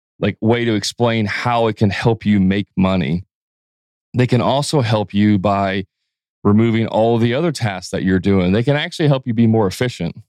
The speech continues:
So a lot of the things, like, when I, when I hired an office manager, there were lots of things that I wanted to do in my business. I just never did because I didn't have the time, right? It was the end of the day,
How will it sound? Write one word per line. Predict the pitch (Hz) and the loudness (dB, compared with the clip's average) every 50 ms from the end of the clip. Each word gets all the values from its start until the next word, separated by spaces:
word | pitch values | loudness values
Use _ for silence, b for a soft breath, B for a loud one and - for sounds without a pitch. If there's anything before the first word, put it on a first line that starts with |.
| _ _ _ _ _ _ _ _ _ _ | _ _ _ _ _ _ _ _ _ _
So | - - - 123 113 | -8 -2 0 0 0
a | |
lot | 104 - 113 117 131 156 | 0 0 0 0 0 0
of | 180 | 0
the | 165 139 | -2 -2
things, | - 139 127 127 120 | -2 -2 -2 -2 -2
like, | 120 117 - | -2 -4 -2
when | - 113 110 | -2 -2 0
I, | 117 131 143 147 139 - | 0 0 -2 -4 -4 -2
when | - 123 131 | -2 -2 -2
I | 147 156 | -2 -2
hired | 151 156 147 143 135 | -2 -2 -2 -2 -2
an | 135 | -2
office | 127 127 - 131 - - | -2 -4 -4 -8 -8 -4
manager, | 131 131 127 127 120 123 127 123 117 _ _ _ _ _ _ _ _ _ _ _ - | -4 -2 -2 0 2 2 2 2 0 _ _ _ _ _ _ _ _ _ _ _ -4
there | - 135 156 | 0 0 2
were | 175 156 123 | 2 2 2
lots | 113 110 123 123 131 135 - 123 | 0 0 0 0 -2 -4 -4 -6
of | 113 - | -6 -4
things | - 120 113 110 107 104 | -2 -2 0 0 0 0
that | 95 101 98 | 0 0 0
I | 95 98 101 | 0 0 0
wanted | 98 98 101 101 101 101 90 - | 0 2 2 2 2 0 0 -2
to | - 92 | -4 -4
do | 87 95 95 98 101 | 0 2 2 4 4
in | 98 | 2
my | 95 90 90 | 2 0 0
business. | 85 92 92 101 110 123 127 131 - - - - | 0 0 0 0 2 0 0 0 -2 -4 -6 -4
I | - 104 | -4 -4
just | 107 110 104 - 101 | -2 -4 -2 0 0
never | 101 98 92 90 92 85 | 0 0 0 0 -2 0
did | 80 95 95 101 98 | 0 0 0 0 0
because | 92 95 - 101 95 | -2 0 0 0 0
I | 92 | 0
didn't | 92 95 101 92 92 | 0 0 0 0 0
have | 101 95 87 | 0 -2 -2
the | 87 82 | -4 -4
time, | 78 95 92 92 82 - - 107 104 - _ _ _ _ _ _ _ _ - | -4 -2 -2 0 0 0 -2 -4 -4 -8 _ _ _ _ _ _ _ _ -4
right? | 85 95 101 95 - - | -2 -2 -2 -4 -4 -2
It | 95 | -2
was | 95 90 | 0 2
the | 87 98 107 | 2 2 2
end | 110 110 | 4 2
of | 104 | 2
the | 101 | 2
day, | 92 107 117 117 117 117 113 | 2 0 0 0 0 0 -2